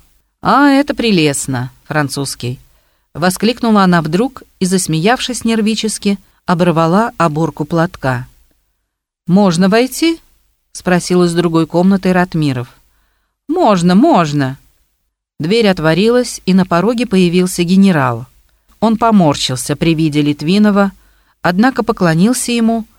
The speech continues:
то есть качнул верхнюю частью корпуса. «Я не знал, что у тебя гость», промолвил он. «Je vous demande pardon de mon indiscrétion». «Извините мою нескромность»,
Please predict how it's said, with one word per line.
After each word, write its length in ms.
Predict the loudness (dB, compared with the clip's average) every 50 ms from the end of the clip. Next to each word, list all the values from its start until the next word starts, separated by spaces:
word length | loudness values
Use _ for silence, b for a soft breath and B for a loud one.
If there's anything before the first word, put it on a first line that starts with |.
| b b
то 80 | -2
есть 180 | -2 -2 -2 -4
качнул 540 | -4 -4 -2 -2 -4 -6 -2 0 0 2 2
верхнюю 500 | 2 2 0 0 -2 -2 -2 0 0 0
частью 540 | 0 -2 -2 -2 -2 -4 -4 -4 -4 -4 -2
корпуса. 760 | 0 0 0 0 -2 -4 -8 -10 -8 -8 -6 -6 -6 -8 -10 _ _ _ _ _ _ _ _ _ _ _ _ _ _ _ _ _ _
«Я 240 | -4 -2 0 2 2
не 120 | 2 0
знал, 360 | 2 2 2 4 4 2 2
что 200 | 0 -2 -4 -4
у 60 | -4
тебя 260 | -4 -2 0 0 0 0
гость», 520 | 0 0 0 0 0 -2 -8 -16 -18 -20 _ _ _ _ _ _
промолвил 580 | -2 0 2 4 4 4 4 2 2 2 2 2
он. 240 | 2 0 0 -4 -8 _ _ _ _ _ _ _ _ _ _ -8
«Je 120 | -6 -4
vous 140 | -2 -2 0
demande 360 | 2 2 4 4 2 2 0
pardon 540 | 0 0 0 0 2 2 0 2 0 0 -2 -6 _
de 140 | -4 0 2
mon 300 | 2 2 2 0 -2 -4 -4 -2
indiscrétion». 1040 | 0 0 0 0 -2 -6 -6 -4 -2 -2 -2 -2 -4 -4 -2 0 0 0 0 -2 -6 -10 _ _ _ _ _ _ _ _ _ _ _ _ _
«Извините 540 | -6 -4 -2 0 0 2 2 2 0 0 0
мою 220 | 0 2 2 2
нескромность», 920 | 2 0 0 -2 -4 -2 0 0 0 0 -2 -4 -6 -8 -12 -16 -18 -20